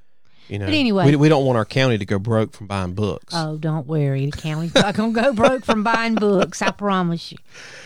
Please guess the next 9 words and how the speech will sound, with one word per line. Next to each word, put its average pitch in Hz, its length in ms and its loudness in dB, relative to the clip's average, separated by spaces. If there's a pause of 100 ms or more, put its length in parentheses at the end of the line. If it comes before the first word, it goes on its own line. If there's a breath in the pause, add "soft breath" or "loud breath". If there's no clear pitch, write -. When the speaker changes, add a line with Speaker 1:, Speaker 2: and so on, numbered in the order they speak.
(180 loud breath)
Speaker 1:
Maybe 151 200 6
Speaker 2:
But 135 80 4
Speaker 1:
we 139 120 4
should 123 240 0
send 135 320 2
them 120 120 0
to 127 320 0
a, 107 460 0
um, 98 560 -8